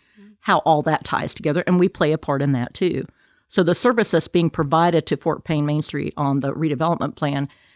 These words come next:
we're paying for it. It's not a free service that, so, you know, it's free to Main, it's free to you guys. <laughs> It's not, it's not free to Main Street, Alabama. You know, we're paying for that, but it is, it is a,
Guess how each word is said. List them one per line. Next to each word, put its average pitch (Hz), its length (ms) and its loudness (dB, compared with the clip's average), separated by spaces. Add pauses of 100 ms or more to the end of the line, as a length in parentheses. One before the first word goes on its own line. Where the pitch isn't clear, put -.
(200)
we're 214 160 6
paying 175 320 2
for 139 160 -2
it. 143 60 -2
It's 139 140 0
not 175 140 4
a 147 40 2
free 175 300 0
service 156 400 0
that, - 320 -4
so, - 140 -4
you 160 100 -4
know, - 160 -4 (500)
it's - 100 -10
free 254 180 2
to 202 60 6
Main, 214 300 6
it's - 140 -8
free 233 180 4
to 208 60 4
you 233 140 6
guys. 170 400 2
<laughs> 214 60 0 (320)
It's 220 380 2
not, 196 220 4 (180)
it's - 100 -10
not 302 120 2
free 254 140 2
to 208 40 4
Main 185 180 4
Street, 170 220 -2
Alabama. 147 460 -2
You 151 100 -2
know, 156 80 -2
we're 156 160 -2
paying 151 260 -2
for 147 120 -6
that, - 260 -4
but 170 140 0
it 170 100 2
is, 160 380 0 (420)
it 202 140 4
is 202 160 4
a, 226 120 4